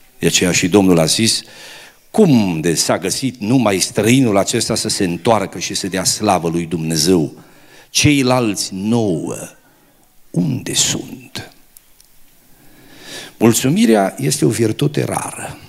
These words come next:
Lumea zace în cel rău. Oamenii sunt orbiți când este vorba să își arate recunoștința.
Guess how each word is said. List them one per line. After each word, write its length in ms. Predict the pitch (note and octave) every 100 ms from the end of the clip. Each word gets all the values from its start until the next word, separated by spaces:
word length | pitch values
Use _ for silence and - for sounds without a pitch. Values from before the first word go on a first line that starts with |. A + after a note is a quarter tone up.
| - _ _ _ _ _ - - - - - - -
Lumea 340 | - A#2 C3 B2+
zace 340 | C3+ C3 -
în 100 | B2
cel 320 | A#2+ B2 A#2+
rău. 480 | A2+ A2 - - - _ _ _ _ _ _ - - -
Oamenii 720 | - A#2 A2 G2+ F#2 G#2 D3+ E3+ - - - -
sunt 360 | - C#3+ C#3 -
orbiți 600 | C#3+ C3+ F3 - - -
când 160 | F2+ E2+
este 240 | E2 -
vorba 380 | - A2 G2+ G2
să 380 | - G2+ G2 F2
își 160 | G2 -
arate 300 | G2+ G2 F#2+
recunoștința. 1000 | F#2+ - G2 F#2+ - G2+ D#2 - -